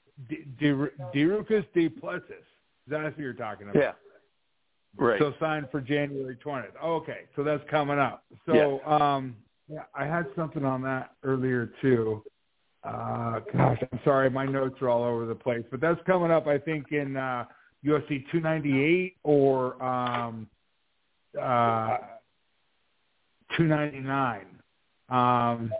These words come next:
Speaker 2: Hmm.
Speaker 1: they're talking, yeah, they're, they're putting that up together. Gosh, I'm sorry, I'm flipping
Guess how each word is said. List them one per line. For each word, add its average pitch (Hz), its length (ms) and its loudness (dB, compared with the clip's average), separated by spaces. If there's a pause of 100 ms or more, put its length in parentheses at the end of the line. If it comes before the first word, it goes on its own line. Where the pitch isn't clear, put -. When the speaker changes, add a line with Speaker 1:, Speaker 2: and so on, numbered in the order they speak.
(160)
Speaker 2:
Hmm. 123 140 2
Speaker 1:
they're 135 140 4
talking, 156 380 0 (240)
yeah, 117 220 -10
they're, 139 180 -6
they're 139 140 -4
putting 175 280 -6
that 165 160 -2
up 156 200 -2
together. 143 640 2 (1200)
Gosh, 113 280 0
I'm 117 220 -4
sorry, 120 240 4
I'm 123 180 0
flipping 139 280 -6